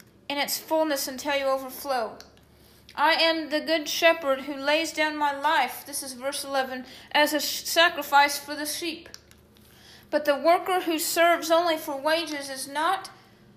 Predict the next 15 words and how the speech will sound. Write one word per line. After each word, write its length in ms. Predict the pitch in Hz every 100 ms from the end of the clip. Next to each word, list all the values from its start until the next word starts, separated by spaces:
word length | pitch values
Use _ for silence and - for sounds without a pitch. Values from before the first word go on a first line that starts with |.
| - - - _
a 120 | 277 269
real 180 | 294
shepherd. 580 | 302 - 302 302 240 - - _ _ _ _ _ _ -
Because 420 | 277 - 359 359
he 60 | 370
has 240 | 330 302
no 200 | 311 320
heart 380 | 311 339 339 339
for 140 | 311
the 100 | 269
sheep, 380 | 523 - 349 339
he 180 | 311 339
will 240 | 311 285
run 180 | 311 330
a-, 220 | 320 285